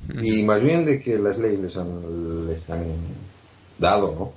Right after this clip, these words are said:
Speaker 2: Ahora la cuestión va a ser peor, porque ya en esa época, ¿no? Que todavía no, no estaba en ley, o sea, de que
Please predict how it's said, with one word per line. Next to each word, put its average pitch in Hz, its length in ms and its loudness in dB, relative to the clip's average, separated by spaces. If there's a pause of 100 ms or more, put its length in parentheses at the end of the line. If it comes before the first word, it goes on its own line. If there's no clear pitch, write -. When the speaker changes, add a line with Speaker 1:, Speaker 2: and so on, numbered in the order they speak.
(500)
Speaker 2:
Ahora 113 580 6
la 101 140 -4
cuestión 98 340 -16
va 90 60 -10
a - 40 -16
ser 87 140 -18
peor, 110 400 -8 (720)
porque 92 240 -8
ya 117 200 2
en 123 100 -2
esa 123 180 -2
época, 117 480 -2
¿no? 95 280 -10
Que 87 80 -12 (180)
todavía 90 460 -4
no, 104 260 -2
no 104 140 -4
estaba 107 320 -2
en 85 140 -6
ley, 95 260 0 (520)
o - 60 -20
sea, 90 120 -6
de 101 180 0
que 82 1200 -4